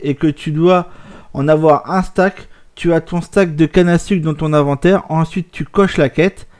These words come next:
Après, tu drops une canne à sucre par terre. Et quand tu les récupères, la quête est validée. » Ah ah ! Alors, si c'est vrai, ça pourrait être vraiment sympa, quoi. <laughs> Donc, on va tester ça.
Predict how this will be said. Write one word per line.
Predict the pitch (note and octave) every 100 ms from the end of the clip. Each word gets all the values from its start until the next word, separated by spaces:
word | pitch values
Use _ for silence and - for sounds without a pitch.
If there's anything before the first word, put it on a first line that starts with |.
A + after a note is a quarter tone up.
| - -
Après, | D3 - F#3+
tu | - D#3+
drops | C#3 F3 G#3
une | F#3
canne | E3 E3
à | D3+
sucre | C#3 - F#3+ -
par | - D#3 -
terre. | F3 F#3+ - - -
Et | C3
quand | G3+ G#3+
tu | -
les | F3
récupères, | E3 D#3+ D#3+ E3+ F#3+ G3+ - - _ C#3+
la | D3
quête | - G3 F3
est |
validée. » | D#3 D3 B2+ A#2+ - - - - - - - - -
Ah | C#3 C#3+
ah ! | A#3+ C4 A#3 F#3+ D#3 C#3+
Alors, | D3 C#3+
si | - C#4
c'est | C4
vrai, | G#3 F#3 F#3+ C4 B3+
ça | - E3
pourrait | - F3 F#3+ G3
être | D#3
vraiment | C#3 D#3 F#3+ G3+
sympa, | - E3+ C3+ G#2+
quoi. | A2 A#2+ - A#2 -
<laughs> | - - -
Donc, | C#3+ -
on | D#3
va | D3+
tester | D3+ F3+ - D#3
ça. | - F3+ - _